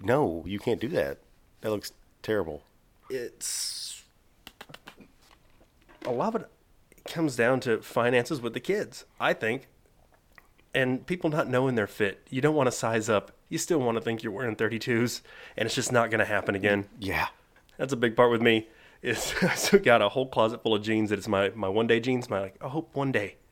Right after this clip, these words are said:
Speaker 1: Yeah.
Speaker 2: One day, soon. I'll start jogging. Yeah, I'll get back into those.
Speaker 1: <laughs>
Speaker 2: And it's, they're completely out of style now, so even if I could get 'em on, everybody'd go, "What the hell have you got on?"
Speaker 1: It was that,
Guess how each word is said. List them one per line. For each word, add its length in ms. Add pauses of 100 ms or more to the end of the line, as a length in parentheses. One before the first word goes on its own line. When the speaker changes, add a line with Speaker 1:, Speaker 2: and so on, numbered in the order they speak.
Speaker 1:
Yeah. 220 (160)
Speaker 2:
One 180
day, 240
soon. 280
I'll 80
start 200
jogging. 320 (180)
Yeah, 240
I'll 160
get 120
back 160
into 120
those. 280 (300)
Speaker 1:
<laughs> 280
Speaker 2:
And 420 (100)
it's, 300
they're 240 (140)
completely 480
out 100
of 60
style 380
now, 220
so 200
even 160
if 80
I 80
could 200
get 100
'em 100
on, 160
everybody'd 240
go, 100
"What 380
the 220
hell 280
have 120
you 180
got 320
on?" 240 (160)
Speaker 1:
It 300
was 320
that, 520